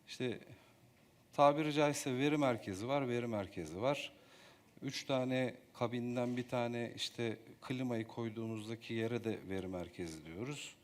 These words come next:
İçerisinde işte binlerce sunucunun olduğu, belki bir kısmımızın şu ürün nedir hiç tahmin bile edemeyeceği,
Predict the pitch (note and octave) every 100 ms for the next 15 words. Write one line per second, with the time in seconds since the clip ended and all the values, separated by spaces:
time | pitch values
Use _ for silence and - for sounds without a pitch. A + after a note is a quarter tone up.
0 | - - - - - B2 - B2+ G#2+ -
1 | F#2 A#2+ A2+ - G#2 A#2 A#2 A#2+ A#2 G#2+
2 | A2 A2 - A#2 A2 G#2 A2+ A2+ G2+ F#2+
3 | F2+ G#2+ C3 B2+ - - - - - -
4 | A2+ A#2 A2+ C3+ B2+ - A#2 C#3 - B2
5 | - A#2 A2+ G#2+ B2 D3 C3+ - - -
6 | - C#3 B2 B2 B2+ A#2+ C3 A#2+ A#2 -
7 | - - - - A#2 - - - A#2 A#2
8 | D3+ C#3+ A2+ G2+ G2 A2+ G#2+ F2+ D#2 D#2+
9 | A2